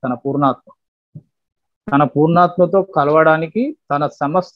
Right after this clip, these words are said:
సృష్టిని తీసుకొని వెళ్ళి కలవాలి. తన కింద ఎన్నో విశ్వాత్మలు, ఎన్నో మహాత్మలు, ఎన్నో పూర్ణాత్మలు, ఎన్నో అంశాత్మలు ఉన్నాయి.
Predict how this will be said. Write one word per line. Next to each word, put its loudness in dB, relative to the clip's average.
సృష్టిని -8
తీసుకొని -6
వెళ్ళి -2
కలవాలి. -2
తన -6
కింద -2
ఎన్నో -2
విశ్వాత్మలు, -4
ఎన్నో -4
మహాత్మలు, -4
ఎన్నో -6
పూర్ణాత్మలు, -6
ఎన్నో -2
అంశాత్మలు -4
ఉన్నాయి. -4